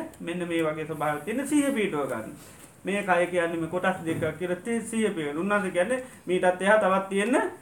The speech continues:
පුළුවන්. ධාතු කියන කොටක් කියන්නේ තවත් ශරීරයේ තෙත් ගතිය යුතු ඕන තරම් තියෙන. පඨවි ධාතු තවත් තියෙන පුළුවන් ශරීරේ. නමුත් උන්වහන්සේ කියන්නේ අර ප්‍රමාණයකට කියන්නේ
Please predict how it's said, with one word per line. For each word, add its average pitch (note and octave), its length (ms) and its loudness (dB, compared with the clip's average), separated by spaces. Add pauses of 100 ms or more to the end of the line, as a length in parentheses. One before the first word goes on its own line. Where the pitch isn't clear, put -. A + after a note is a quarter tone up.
(120)
පුළුවන්. F#3+ 340 2
ධාතු E3+ 280 2
කියන F3+ 160 -2
කොටක් F#3 300 0
කියන්නේ G#3+ 300 0 (240)
තවත් E3+ 320 4
ශරීරයේ A#3 440 2
තෙත් A3 220 0
ගතිය A3+ 400 -2
යුතු A3+ 200 -4
ඕන A#3 220 0
තරම් A#3 240 2
තියෙන. G3+ 240 -2
පඨවි G3+ 320 0
ධාතු G#3+ 200 4
තවත් A3+ 260 2
තියෙන B3 200 0
පුළුවන් G3 360 -2 (540)
ශරීරේ. F#3+ 500 2 (400)
නමුත් G3 320 -2 (460)
උන්වහන්සේ G3 580 -2
කියන්නේ F#3 280 0
අර A3 80 -2 (340)
ප්‍රමාණයකට G3 640 2
කියන්නේ E3+ 440 0